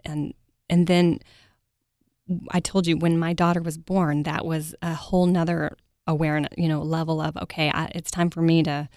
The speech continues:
um, you know, change this part of me that's on, you know, that thinks I don't need anybody because, you know, she was needing connection. She was needing, uh, to be heard and listened to. And I, I didn't have it.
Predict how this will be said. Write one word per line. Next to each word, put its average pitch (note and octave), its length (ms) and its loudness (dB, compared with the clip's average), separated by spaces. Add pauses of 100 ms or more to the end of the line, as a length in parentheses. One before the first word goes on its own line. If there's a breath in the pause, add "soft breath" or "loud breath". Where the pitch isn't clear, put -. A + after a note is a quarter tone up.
(480 soft breath)
um, D3+ 440 -2 (520)
you F3 120 -4
know, D#3+ 120 -4
change F3+ 520 2
this D#3 140 -2
part D#3+ 260 -2
of D#3 120 -6
me D3+ 160 0
that's D3 300 -8
on, D#3+ 260 -2
you E3+ 120 4
know, C#3+ 300 -2 (200)
that - 180 -4
thinks D#3 300 0
I D#3 120 -8
don't D#3+ 140 -4
need E3 180 4
anybody D#3 440 0
because, D#3+ 320 -6 (160)
you E3+ 140 2
know, D#3 60 4
she G3+ 220 2
was E3 180 2
needing E3+ 640 6 (420 soft breath)
connection. F#3 540 2
She D3 140 -8
was D3+ 160 -4
needing, E3+ 480 6 (480 soft breath)
uh, E3+ 160 2
to E3 120 -4
be E3 120 0
heard F#3+ 260 2
and E3+ 100 6
listened F#3 260 2
to. E3 100 0
And D3+ 160 0
I, G#3 320 0
I F3 100 4
didn't F3+ 180 6
have D3+ 240 -2
it. - 120 -10